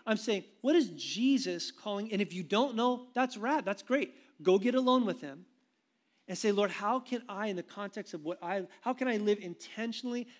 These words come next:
for the kingdom of God? How can I bring Jesus into my marriage, into my, into my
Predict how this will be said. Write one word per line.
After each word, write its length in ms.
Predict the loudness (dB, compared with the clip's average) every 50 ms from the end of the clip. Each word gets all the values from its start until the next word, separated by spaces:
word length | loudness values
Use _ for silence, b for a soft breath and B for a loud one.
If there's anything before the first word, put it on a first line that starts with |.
| B
for 120 | B -6 -6
the 80 | -6
kingdom 480 | -6 -8 -8 -6 -4 -4 -2 -2 -2 -4
of 140 | -4 -6 -6
God? 300 | -6 -4 -2 -2 -4 -6 B B B
How 120 | B -6 -4
can 200 | -4 -4 -4 -2
I 100 | -2 -4
bring 320 | -4 -4 -4 -2 -4 -4 -8 B B B B B _
Jesus 760 | -10 -6 -6 -4 -2 0 2 2 2 2 2 0 -2 -4 -6
into 500 | -6 -4 -4 -4 -4 -4 -6 -6 -6 -4
my 220 | -4 -4 -6 -8 -8
marriage, 500 | -6 -4 -2 -2 0 0 -2 -4 -4 -8 -10
into 160 | -10 -10 -8
my, 200 | -10 -12 -14 -16 _ b b b b b b b -10
into 180 | -8 -8 -8
my 140 | -8 -10 -14